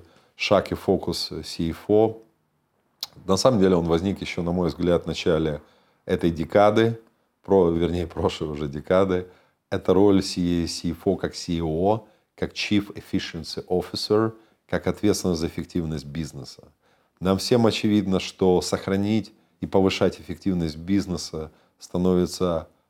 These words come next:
архиважно, особенно в этих условиях, несмотря на риски и disruption. И в конечном счёте мы понимаем, что выживут те компании, которые наиболее эффективны.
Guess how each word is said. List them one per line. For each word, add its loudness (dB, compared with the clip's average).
архиважно, 0
особенно -4
в -4
этих -4
условиях, -4
несмотря 2
на 2
риски 0
и -4
disruption. -2
И -8
в -12
конечном 0
счёте -2
мы -2
понимаем, 0
что -6
выживут -2
те 0
компании, -2
которые 0
наиболее 0
эффективны. -4